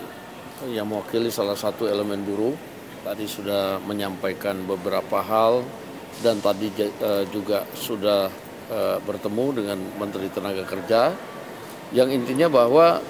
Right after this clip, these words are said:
eh, sesuai dengan keputusan M K, bahwa kami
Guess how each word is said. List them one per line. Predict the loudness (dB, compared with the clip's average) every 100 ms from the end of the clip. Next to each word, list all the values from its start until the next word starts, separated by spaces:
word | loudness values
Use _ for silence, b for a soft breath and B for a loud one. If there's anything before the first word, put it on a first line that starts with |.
| -8
eh, | 2 6 10 10 10 10 8 2 -12 -14 -14 -14 -14 -14 -14 -14 -14 -8
sesuai | -4 4 6
dengan | 8 4 2
keputusan | 2 4 4
M | 2 2
K, | 4 4 2 -2 -10 -12 -12 -12 -12 -12 0
bahwa | 2 4 4
kami | 0 2 0